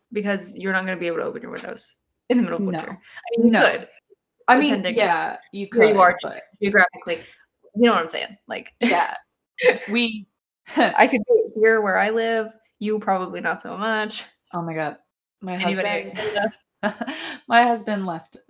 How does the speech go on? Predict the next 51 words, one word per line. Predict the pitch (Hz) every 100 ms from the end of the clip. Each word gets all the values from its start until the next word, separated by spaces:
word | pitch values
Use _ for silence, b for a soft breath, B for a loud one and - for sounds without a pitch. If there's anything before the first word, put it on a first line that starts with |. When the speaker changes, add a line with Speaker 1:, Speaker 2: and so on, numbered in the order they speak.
| -
Speaker 2:
the, | 170 165
uh, | 151 156 156
window | - 156 156 156
open | 156 151 160 151
last | - - -
night, | - - -
just | 196 226
a |
crack. | 220 175 - - _ -
Like, | 175
he | 175
thought | 185 180
Speaker 1:
That's | 170
Speaker 2:
he'd | 175
shut | 165
it, | 160
Speaker 1:
horrifying. | 190
Speaker 2:
and | 170
he | 175
completely | 185 180 180 - 175 170 B - _ _ _
forgot | 202 185 180
to | 185
shut | - 180
it. | 175 -
Well, | 220 226 -
like, | 226 214
when | 220 220
we |
went | 247 269
to | 226
bed, | 180 233 208 160 160
it | - 185
was, | 180 175
like, | 165 160 -
in | 160
the |
sixties, | 156 170 - - - - - -
right? | 160 165 160
So | 185
it |
was | 175
Speaker 1:
Mm-hmm. | 240
Speaker 2:
comfortable. | 208 175 175 147 - _ _ _
I | -
woke | 214 254
up | 240
this | 202 -
morning, | 180 175
it | 175 160
was, | 160 170
like, | 160 156 -